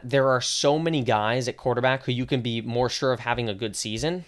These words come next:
because they're not in their first year starting. And far more importantly, there are a lot more guys who, even though they might not be as good a quarterback as Jordan, play in more aggressive, air raid style passing offenses.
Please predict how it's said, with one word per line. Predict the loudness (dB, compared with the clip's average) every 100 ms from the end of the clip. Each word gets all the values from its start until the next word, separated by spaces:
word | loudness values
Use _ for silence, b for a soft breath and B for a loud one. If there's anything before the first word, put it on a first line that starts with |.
| _
because | -14 -10 -8 -6
they're | -6 -6
not | -6 -6 -6 -4
in | -4
their | -4
first | -4 -6 -4
year | -8
starting. | -2 0 0 -4 B B B
And | -4
far | -2 4 6
more | 6 2
importantly, | 2 0 2 2 -2 -6 -10 -10 B B B 0
there | 4
are | 6 6
a | 4
lot | 6 4 4
more | 0
guys | 4 4 4 2 0
who, | -4 -2 0 0 -2 -4 -6
even | -2 2
though | 2
they | 2
might | 2 2
not | 0 -2
be | -4
as | -6
good | -4 -6
a |
quarterback | 0 0 2 0 -2
as |
Jordan, | -6 -6 -4 -6 b b b
play | 2 4
in | 4
more | 2 0
aggressive, | 2 2 2 2 2 0 -8 _ -2
air | 4 4
raid | 6 2 2 0
style | -2 2 2 0
passing | -6 -8 -10 -4
offenses. | -4 -4 -18 -18 -16 -14 -16